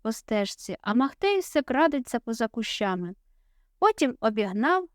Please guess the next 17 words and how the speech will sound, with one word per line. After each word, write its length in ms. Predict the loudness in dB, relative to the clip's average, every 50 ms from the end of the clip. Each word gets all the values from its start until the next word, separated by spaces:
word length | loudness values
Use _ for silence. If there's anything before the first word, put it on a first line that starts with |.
| _ _ _ _ _ _ _ _ _ _ -8
їх 380 | -2 0 2 2 2 0 -4 _ _ _ _ _ _
та 100 | -2 -2
й 80 | -2 -2
кить 340 | 0 2 2 2 2 -2
чобіт 480 | -6 -2 2 2 2 2 0 -4 -6 -6
на 100 | -6 -6
стежку. 600 | -8 -8 -10 -10 -8 -8 -10 -12 -16 _ -20 -20 -20 _ _ _ _ _ _ _ _ -2
І 120 | -2 0
причаївся, 880 | 2 2 0 0 0 0 0 0 0 -2 -4 -6 -10 -12 -16 -16 -16 -16 _ _ -6
чекає, 580 | -2 -2 -2 0 2 4 4 4 4 2 0
що 240 | 0 -2 -4 -4 -4
той 180 | -2 0 -2 -2
буде 300 | -2 -2 -2 -2 0 0
робити. 520 | -2 -2 -4 -4 -6 -6 -8 -10 -14 -16 -16 _ _ _ _ _ _ _ _ _ _ _ _ _ _ _ _
Побачив 600 | -6 -4 2 4 6 6 6 4 2 -4 -4 -4
селянин 580 | -2 -2 0 2 4 4 4 4 4 4 2 0
чобіт, 640 | -2 -2 0 2 2 2 0 -2 -8 -10 -14